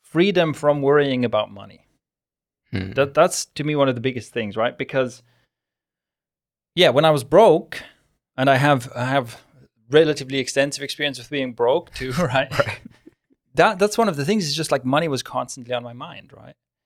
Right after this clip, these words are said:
Speaker 1: And the, you know, one of the most important steps for me for financial freedom is, was when I no longer had to look at the price tags of everything.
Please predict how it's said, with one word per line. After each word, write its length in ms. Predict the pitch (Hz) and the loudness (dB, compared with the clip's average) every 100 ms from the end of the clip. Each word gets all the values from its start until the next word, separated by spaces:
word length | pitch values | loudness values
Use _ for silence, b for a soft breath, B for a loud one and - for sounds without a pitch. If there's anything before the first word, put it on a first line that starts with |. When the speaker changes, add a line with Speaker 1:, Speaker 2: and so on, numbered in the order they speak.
| _ _ _ _ | _ _ _ _
Speaker 1:
And 260 | 131 131 123 _ _ _ _ _ _ _ _ _ - | -4 -4 -4 _ _ _ _ _ _ _ _ _ 0
the, 340 | 139 127 127 - B B B | 2 2 -2 -18 B B B
you 60 | 147 | -6
know, 60 | 135 | -2
one 120 | 165 | -2
of 80 | 165 | -2
the 80 | 151 | 0
most 220 | 143 139 | 0 -2
important 320 | 127 160 143 | -4 -4 -4
steps 280 | - 143 - | -2 -2 -4
for 140 | - | -12
me 120 | 123 | -12
for 180 | 110 120 | -10 -10
financial 380 | 117 113 113 107 | -8 -10 -12 -16
freedom 340 | - 139 123 | -16 -14 -14
is, 200 | 107 107 _ _ _ _ _ _ _ _ - | -16 -18 _ _ _ _ _ _ _ _ -4
was 280 | 135 131 147 | 0 2 2
when 100 | 135 | 2
I 80 | 127 | 2
no 260 | 135 151 | 2 4
longer 240 | 151 139 127 | 4 2 -2
had 200 | 123 127 | -4 -8
to 40 | |
look 200 | 123 123 | -10 -10
at 40 | |
the 60 | - | -12
price 320 | - 117 123 | -8 -8 -8
tags 320 | - 123 113 | -8 -10 -10
of 60 | 107 | -18
everything. 340 | 107 110 _ | -20 -20 _